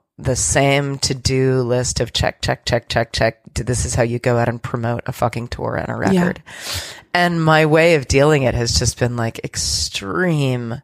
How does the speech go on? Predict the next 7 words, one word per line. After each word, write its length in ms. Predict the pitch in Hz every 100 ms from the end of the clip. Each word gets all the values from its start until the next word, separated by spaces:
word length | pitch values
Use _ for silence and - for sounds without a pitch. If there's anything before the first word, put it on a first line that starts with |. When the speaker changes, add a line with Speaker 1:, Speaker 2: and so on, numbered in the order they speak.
| _
Speaker 1:
humor. 680 | - 143 131 120 110 73 - - - - - - _ -
You 120 | 143
know, 300 | 127 123 - -
like, 240 | 147 131
two 260 | - 175 156
weeks 280 | 143 135 -
ago, 500 | 127 131 127 123 123